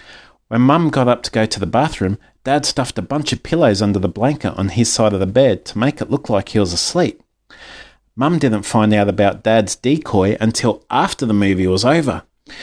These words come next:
She made Dad come to bed, even though it was only eight thirty. And now Manny sleeps in Mum and Dad's bed because he's afraid of the monster that lives in the furnace room. Tuesday.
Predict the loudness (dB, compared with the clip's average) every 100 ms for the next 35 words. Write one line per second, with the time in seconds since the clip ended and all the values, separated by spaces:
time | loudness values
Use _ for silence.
0 | -18 -20 _ 0 2 2 2 0 0 -2
1 | -2 0 2 2 -2 0 2 4 4 4
2 | 2 2 0 -2 -2 0 0 0 0 -2
3 | -2 0 2 0 -4 _ _ _ _ _
4 | _ -20 -20 _ _ 0 2 4 4 4
5 | 4 2 2 0 0 0 2 2 2 2
6 | 0 -2 -2 -2 -2 _ -6 -4 0 0
7 | 0 0 2 2 2 0 2 2 0 0
8 | 2 2 2 0 0 -2 -4 0 0 2
9 | 0 0 -2 -4 -6 -16 _ _ _ _
10 | _ _ _ -20 _ _ 2 4 4 0
11 | -2